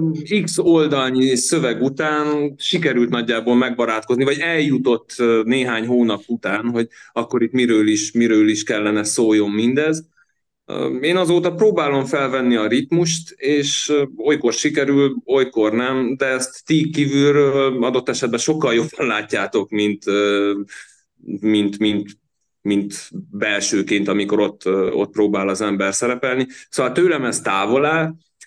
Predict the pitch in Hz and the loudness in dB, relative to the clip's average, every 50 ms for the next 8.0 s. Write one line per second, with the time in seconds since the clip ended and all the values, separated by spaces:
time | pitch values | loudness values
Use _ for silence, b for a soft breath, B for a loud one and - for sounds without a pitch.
0 | B B _ - 110 120 143 156 156 147 143 147 143 143 - - - 117 117 120 | B B _ -2 0 2 2 2 2 2 0 0 -2 -2 -2 -2 -2 0 0 0
1 | 123 120 123 131 120 117 113 113 110 107 113 110 104 - 110 113 120 120 120 - | -2 -2 -4 -4 -2 0 0 0 2 2 0 -2 -2 -2 -2 0 0 0 0 0
2 | - 123 120 120 117 117 113 107 110 110 107 104 104 101 104 107 113 117 120 117 | -2 0 2 4 4 4 2 2 0 0 0 2 0 0 2 2 2 2 2 2
3 | 117 117 113 113 110 110 110 110 107 107 - 127 139 139 139 139 123 - 110 - | 2 2 0 0 0 2 0 0 0 0 -2 -2 -2 0 0 -2 -2 -2 -4 -4
4 | - 123 117 110 110 107 107 104 104 - - 110 107 107 107 104 104 101 101 104 | -2 0 0 0 0 0 0 -2 -2 0 0 2 2 2 2 2 0 0 2 2
5 | 104 104 101 104 107 104 107 107 110 104 104 104 - - 131 120 117 117 113 113 | 2 0 0 0 0 0 2 0 2 0 0 -2 -2 -4 -4 -2 0 0 0 0
6 | 110 107 107 101 - - 107 104 104 95 107 117 117 113 117 113 110 - 117 110 | 0 0 -2 -2 -2 -4 -2 -2 -2 0 0 0 2 2 2 2 2 0 0 -2
7 | 107 104 101 - - - 110 107 107 104 104 107 104 101 - - 107 104 101 104 | 0 -2 -4 -4 -6 -4 0 0 0 2 2 2 0 0 0 -2 0 0 2 0